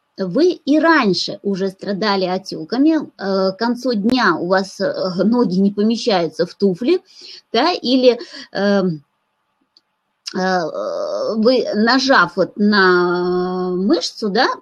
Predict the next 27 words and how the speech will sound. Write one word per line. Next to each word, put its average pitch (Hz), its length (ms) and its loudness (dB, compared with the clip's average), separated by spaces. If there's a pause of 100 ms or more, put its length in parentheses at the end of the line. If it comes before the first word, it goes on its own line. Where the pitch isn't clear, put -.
(140)
осталь-, 247 400 -2
остается 226 720 -2
ямка, 202 640 -2 (420)
то 233 60 4
это 339 220 2
уже 330 240 0
показатель, 254 840 -2 (200)
что - 440 0
в - 180 -12
нашем 277 400 -2
организме 240 640 0
много 247 540 2
воды, 214 520 0 (360)
которая 254 380 2
и 240 240 -4
так 302 340 0 (380)
плохо 277 420 0
уходит. 254 720 -2 (1400)
И 294 260 6 (260)
поэтому 254 520 0
продукты 240 580 -2
дерева 285 480 0
в 202 100 -4
этом 294 300 -2
случае, 214 560 -6
они 262 240 2
будут 359 320 -4